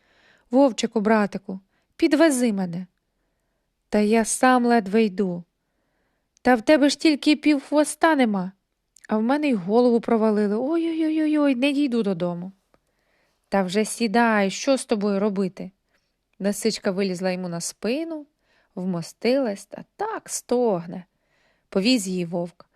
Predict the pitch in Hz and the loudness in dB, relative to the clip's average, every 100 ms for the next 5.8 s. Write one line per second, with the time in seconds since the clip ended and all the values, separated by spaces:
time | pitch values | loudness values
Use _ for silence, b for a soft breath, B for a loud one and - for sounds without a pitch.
0 | _ _ _ 190 196 180 165 202 254 190 | _ _ _ -2 -2 -2 -2 -4 -4 -4
1 | 185 - 196 - 202 - 160 165 170 175 | -6 -8 -8 -6 -6 -4 -6 -8 -12 -12
2 | - _ 196 175 247 349 208 165 175 262 | -18 _ -12 -6 -6 -6 -6 -6 -6 -6
3 | 269 165 160 175 175 185 180 180 196 _ | -6 -8 -10 -8 -4 -4 -2 -6 -8 _
4 | _ _ - 208 247 339 - 180 170 240 | _ _ -12 -2 -2 -2 -8 -12 -8 -6
5 | 330 190 175 175 175 175 175 170 | -6 -6 -8 -8 -6 -4 -4 -6